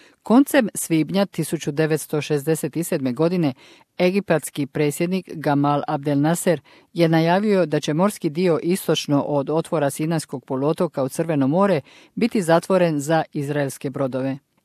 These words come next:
Izraelska vlada je uputila prijetnju zbog blokade, nakon čega je egipatska vlada mobilizirala vojne snage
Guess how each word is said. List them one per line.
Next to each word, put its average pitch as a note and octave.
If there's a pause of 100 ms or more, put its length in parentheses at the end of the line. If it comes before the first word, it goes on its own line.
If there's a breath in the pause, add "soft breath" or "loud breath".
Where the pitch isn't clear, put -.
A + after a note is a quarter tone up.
(160)
Izraelska D#3
vlada E3+
je E3
uputila E3+
prijetnju E3+
zbog B2+
blokade, C#3+ (140)
nakon C#3+
čega F#3
je E3
egipatska D#3+
vlada E3
mobilizirala D3+
vojne C#3+
snage F3+